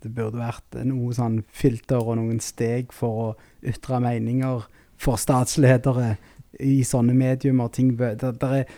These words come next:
der bør-, det burde være en, eh, for du, du snakker om, og du går forbi, eh, alt som, altså, du legger ut en pressemelding, basically, men du gjør det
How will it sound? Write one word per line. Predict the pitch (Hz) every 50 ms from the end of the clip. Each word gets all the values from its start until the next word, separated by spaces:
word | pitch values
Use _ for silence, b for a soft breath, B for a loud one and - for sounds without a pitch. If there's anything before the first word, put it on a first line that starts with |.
| B B B -
der | 143 135 117
bør-, | - 147 139 135 127
det | - 143 135
burde | 147 147 139 135 139 139
være | 143 143 139 135 135 139 131
en, | 131 131 127
eh, | 127 123 123 120 120 117 113 110 - b b b b b b b b b b b -
for | 139
du, | 135 135 131
du | 131 127
snakker | - - 131 95 - - - 147
om, | 139 139 139 143
og | - - 131 131 127 131 127 123 127
du | 135
går | 131 139 139 131
forbi, | - - 151 127 113 131 127 135 147 151 143 - - -
eh, | - 127 123 120 113 113 113 113 113 107 104 - - - _ _ _ _ _ - 131
alt | 131 123 120 - -
som, | - 139 127 120
altså, | - 131 127 117 123
du | 120 127 135 139 135 131 143
legger | 147 143 143 151
ut | 151 147
en | 139 -
pressemelding, | - 127 113 - - 143 143 139 139 135 120
basically, | 123 123 123 113 117 135 123 - 123 110 110 120 101 b b b b b b b b b b
men | - 139 135 127 131 127
du | 127
gjør | 131 131 127 123 123 127 135 143
det | 143 135 127